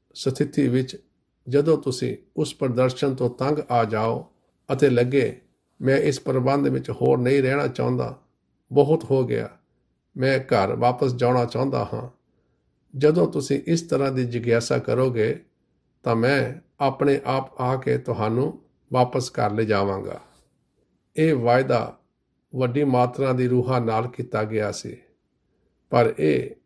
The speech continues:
ਸਾਰੀਆਂ ਰੂਹਾਂ ਨਾਲ ਨਹੀਂ ਸੀ ਕੀਤਾ ਗਿਆ। ਅਸਲ ਵਿੱਚ ਗਿਣਤੀ ਥੋੜ੍ਹੀ ਸੀ। ਕੁੱਲ ਮੌਜੂਦ ਰੂਹਾਂ ਵਿੱਚੋਂ ਤੁਸੀਂ ਕਹਿ ਸਕਦੇ ਹੋ, ਵੱਧ ਤੋਂ ਵੱਧ ਦਸ ਪ੍ਰਤੀਸ਼ਤ ਨੂੰ ਇਹ ਭਰੋਸਾ ਮਿਲਿਆ ਸੀ।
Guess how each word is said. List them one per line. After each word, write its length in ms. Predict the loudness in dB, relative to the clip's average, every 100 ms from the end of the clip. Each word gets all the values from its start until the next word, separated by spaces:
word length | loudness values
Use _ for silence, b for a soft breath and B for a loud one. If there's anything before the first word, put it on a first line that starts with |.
| _
ਸਾਰੀਆਂ 500 | -12 -2 0 2 2
ਰੂਹਾਂ 320 | 2 2 0 0
ਨਾਲ 260 | 0 0
ਨਹੀਂ 220 | 0 -2
ਸੀ 200 | -2 -6
ਕੀਤਾ 340 | -10 -10 -6 -6
ਗਿਆ। 280 | -6 -8 -10 -18 _ _ _ _ _ _ _ _ -4
ਅਸਲ 280 | 0 2 4
ਵਿੱਚ 360 | 2 0 -4 -20 _ _ _ _ -4
ਗਿਣਤੀ 360 | 2 2 2 -4
ਥੋੜ੍ਹੀ 400 | -2 0 2 0
ਸੀ। 360 | -2 -6 -10 -14 _ _ _ _ _ _ _
ਕੁੱਲ 400 | 6 6 6 -2
ਮੌਜੂਦ 380 | -4 -2 0 0
ਰੂਹਾਂ 380 | 0 0 0 0
ਵਿੱਚੋਂ 480 | -2 -2 -2 -4 -6 -18 _ _ _ _
ਤੁਸੀਂ 300 | -4 0 0
ਕਹਿ 240 | 2 0
ਸਕਦੇ 460 | 0 -2 -2 -2 0
ਹੋ, 400 | 2 0 -2 -10 _ _ _ -8
ਵੱਧ 180 | 0 0
ਤੋਂ 220 | 2 0
ਵੱਧ 300 | 2 0 -2 -6 -2
ਦਸ 300 | 0 0 -4
ਪ੍ਰਤੀਸ਼ਤ 640 | -6 -4 -4 0 -2 0
ਨੂੰ 200 | -2 0
ਇਹ 200 | 2 0
ਭਰੋਸਾ 440 | 0 0 0 0 0
ਮਿਲਿਆ 320 | 0 0 -2
ਸੀ। 200 | -4 -12